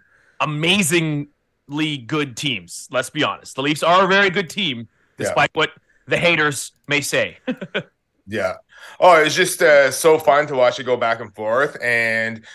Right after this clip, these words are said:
Speaker 2: I took a little comfort in knowing that it's just, like, halfway through the season and not actually the playoffs yet, because
Speaker 1: <laughs>
Speaker 2: cardiovascularly, I don't think I could handle that quite yet. I'm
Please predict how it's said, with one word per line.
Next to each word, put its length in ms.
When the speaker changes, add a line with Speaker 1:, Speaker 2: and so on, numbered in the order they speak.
Speaker 2:
I 80
took 180
a 40
little 240
comfort 480
in 120
knowing 360
that 180
it's 160
just, 260
like, 140
halfway 360
through 160
the 100
season 580
and 220
not 180
actually 400
the 80
playoffs 500
yet, 280
because 560
Speaker 1:
<laughs> 640
Speaker 2:
cardiovascularly, 1040
I 100
don't 160
think 140
I 80
could 140
handle 280
that 240
quite 240
yet. 300
I'm 220